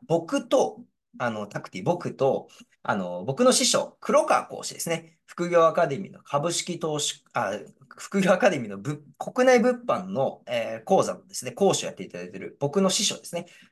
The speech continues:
とコラボセミナーを、えー、開催する予定です。ね、二が-、二月の、えー、十七日ですね。二月十七日の、まあ、夜、えー、Zoomで開催をされますので、で、これのお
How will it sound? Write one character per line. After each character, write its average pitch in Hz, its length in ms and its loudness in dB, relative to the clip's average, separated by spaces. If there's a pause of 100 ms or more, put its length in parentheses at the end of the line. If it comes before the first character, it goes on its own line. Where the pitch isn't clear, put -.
(100)
と 220 180 4
コ 202 140 2
ラ 220 120 6
ボ 226 120 0
セ 240 160 0
ミ 202 120 -2
ナ - 220 -10
ー 113 40 -10
を、 - 280 -6
え 113 140 -4
ー、 - 40 -14
開 113 200 -4
催 107 180 -8
す - 160 -10
る 95 140 -12
予 104 120 -6
定 87 140 -10
で 92 120 -12
す。 - 200 -12 (260)
ね、 - 180 -4 (360)
二 151 160 -2
が-、 - 160 2 (120)
二 160 120 0
月 - 540 -2
の、 190 300 4
え 101 160 -8
ー、 - 60 -16
十 160 260 -4
七 147 260 0
日 - 220 -12
で - 80 -20
す - 100 -14
ね。 135 300 -4
二 123 80 -8
月 107 240 -2
十 101 260 -6
七 98 220 -6
日 - 320 -18 (840)
の、 180 240 4
ま 196 100 4
あ、 - 20 6
夜、 - 460 4
え 113 160 -6
ー、 110 60 -12
Zoom 135 360 -2
で 135 120 0
開 131 200 -4
催 123 260 -2
を 120 60 -6
さ 139 140 -8
れ 131 100 -2
ま 131 120 -2
す - 140 -10
の - 80 -20
で、 110 300 -2 (260)
で、 196 80 -6
こ 240 100 6
れ 294 60 6
の 277 260 2
お 170 80 2